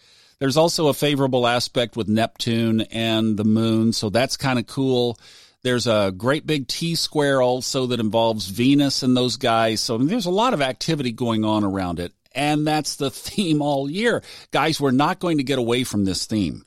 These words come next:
and that's why I've said it's best to just work with it. Because if you worked with, if you work with it, then it's, you're just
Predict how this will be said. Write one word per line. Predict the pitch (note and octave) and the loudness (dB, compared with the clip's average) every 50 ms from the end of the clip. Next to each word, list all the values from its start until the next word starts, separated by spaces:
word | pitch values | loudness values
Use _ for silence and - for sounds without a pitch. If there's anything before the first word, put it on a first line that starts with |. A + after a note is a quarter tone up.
| _ _ _ _ _ _ _ _ _ _ - | _ _ _ _ _ _ _ _ _ _ -4
and | G#2 G#2+ | -2 -2
that's | A2 A#2+ - - | -2 -2 0 0
why | C#3 A#2+ A2+ | 2 2 2
I've | G#2+ - | 0 -2
said | - C3 A2+ F#2 | -2 -2 -2 -2
it's | D#2+ - - | -2 -4 -6
best | - A2 G#2+ A2 - | -4 -2 -2 -2 -4
to | - G#2 | -6 -6
just | G#2 G2+ F#2+ - - | -6 -6 -6 -6 -6
work | G2+ G2+ G2 - - | -6 -6 -6 -8 -10
with | E2 - - | -14 -14 -14
it. | - - - - _ _ _ _ _ _ _ _ _ _ _ _ _ | -16 -20 -20 -20 _ _ _ _ _ _ _ _ _ _ _ _ _
Because | - B2 B2+ A#2+ A2 | -6 -4 -2 -2 -2
if | A2+ A#2 | -2 -4
you | A#2 G#2+ | -4 -2
worked | G2 B2 C#3+ D#3+ - - - | 0 2 2 2 2 0 -2
with, | C3 A#2+ A2+ A2 - - A#2+ B2 | -2 -2 -2 -2 -4 -10 -16 -14
if | A#2+ A2 A2 - | -12 -12 -8 -6
you | A#2 A2 | -4 -2
work | G#2+ A#2 D3 E3+ F#3 - - | 0 2 2 2 0 0 0
with | B2 G#2+ G#2 - | 0 0 0 0
it, | G#2+ G#2 - - | -2 -4 -4 -4
then | - A2+ G#2+ | -2 0 0
it's, | G2+ - - - - | 0 -2 -4 -8 -8
you're | A2+ A2+ | -8 -8
just | G#2 G2 - B2+ C3 C3+ - - | -6 -4 -2 0 0 -2 -2 -6